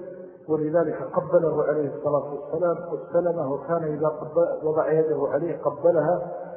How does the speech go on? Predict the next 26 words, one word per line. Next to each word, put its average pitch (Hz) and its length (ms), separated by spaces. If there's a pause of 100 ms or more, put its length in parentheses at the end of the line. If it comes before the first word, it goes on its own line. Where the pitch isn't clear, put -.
(240)
كما 170 520
في 143 60
الحديث 156 420
الصحيح - 520 (440)
عنه 151 220
عن 151 120
ابن 143 160
عباس 151 440
رضي 147 300
الله 143 220
عنهما 165 440
وغيره، 143 420 (640)
فهذا 165 400
كله 170 300
بفضل 156 360
الحجر 170 480 (540)
ولما 156 300
خصه 156 340
الله 143 400
عز 143 220
وجل 143 480
به، 160 200
وقد 143 280
جاء 156 200
في - 60
الحديث 170 460